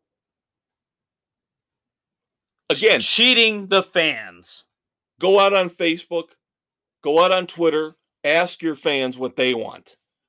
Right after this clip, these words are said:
Speaker 1: Ask your fans what they want.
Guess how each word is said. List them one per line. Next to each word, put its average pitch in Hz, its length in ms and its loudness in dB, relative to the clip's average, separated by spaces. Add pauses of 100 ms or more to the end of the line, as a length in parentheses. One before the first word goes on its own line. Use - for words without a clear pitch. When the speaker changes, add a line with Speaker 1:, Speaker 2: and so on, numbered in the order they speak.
(240)
Speaker 1:
Ask 196 420 0
your 185 120 -6
fans 170 600 -2
what 135 380 -2
they 135 340 0
want. 123 560 -6